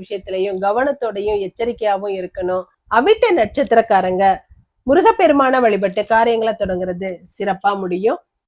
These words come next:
உடல்நிலையில நல்ல ஒரு முன்னேற்றம் இருக்கும். நாள்பட்ட வியாதிகள் எல்லாம் குணமாகும். சிலருக்கு நண்பர்களால பெரிய அளவுல உதவிகள் கிடைக்கக்கூடிய அமைப்பு இருக்குதுங்க. நீங்களும் உங்களால முடிஞ்ச உதவிகளை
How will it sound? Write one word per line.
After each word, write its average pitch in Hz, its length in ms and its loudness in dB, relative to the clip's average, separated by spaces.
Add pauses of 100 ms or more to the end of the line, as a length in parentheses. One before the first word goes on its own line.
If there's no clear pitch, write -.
(100)
உடல்நிலையில 277 640 2 (140)
நல்ல 269 400 0
ஒரு 233 160 2
முன்னேற்றம் 208 540 -2
இருக்கும். 190 420 -4 (120)
நாள்பட்ட 320 560 0
வியாதிகள் 208 560 -2
எல்லாம் 190 360 -6
குணமாகும். 185 640 -6 (400)
சிலருக்கு 226 560 0 (460)
நண்பர்களால 269 720 4 (200)
பெரிய 320 340 4
அளவுல 196 380 -2
உதவிகள் 269 580 0
கிடைக்கக்கூடிய 190 560 -4
அமைப்பு 202 360 -2
இருக்குதுங்க. 185 580 -4 (160)
நீங்களும் 311 580 0
உங்களால 190 460 -2 (200)
முடிஞ்ச 320 300 2
உதவிகளை 190 540 -4